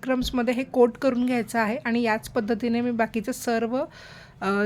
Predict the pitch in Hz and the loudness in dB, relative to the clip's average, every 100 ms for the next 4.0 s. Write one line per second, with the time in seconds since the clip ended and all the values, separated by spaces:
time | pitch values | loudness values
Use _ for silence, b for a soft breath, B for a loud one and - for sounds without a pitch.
0 | 202 277 254 226 247 240 240 214 214 220 | 0 0 0 0 0 2 4 4 2 0
1 | 220 233 226 214 214 214 208 247 220 220 | 2 0 0 0 0 0 0 -2 -4 -2
2 | 220 214 214 214 226 254 196 202 226 - | 0 -2 -2 -4 -2 -2 0 -2 -2 -4
3 | 247 226 226 214 196 196 202 175 262 | 0 0 2 0 0 0 -2 -2 -4